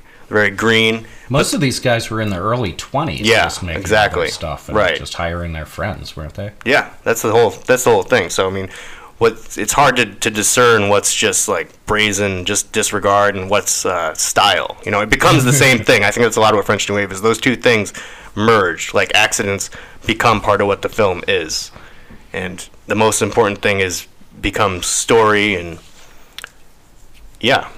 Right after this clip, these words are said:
Speaker 1: And it's just, I always thought it was interesting 'cause there's two sides to every, uh, French New Wave film, and there's, it's, are all very cool.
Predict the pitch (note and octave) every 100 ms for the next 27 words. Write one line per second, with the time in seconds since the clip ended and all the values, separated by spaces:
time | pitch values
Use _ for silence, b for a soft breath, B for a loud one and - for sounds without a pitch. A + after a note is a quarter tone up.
0 | - - A2+ A2 - - A2+ C#3 C#3 -
1 | B2+ A2+ A#2 A#2 B2 - A#2+ G#2+ A2+ -
2 | E3+ E3+ D#3 D#3 C3 F#2+ G2 G#2 G#2 G2
3 | F#2 - A#2 - G2+ A2 B2 - E2 E2+
4 | F#2 - D2+ - G2 A2 D3+ B2 C#3+ D3
5 | - C3 A#2+ - -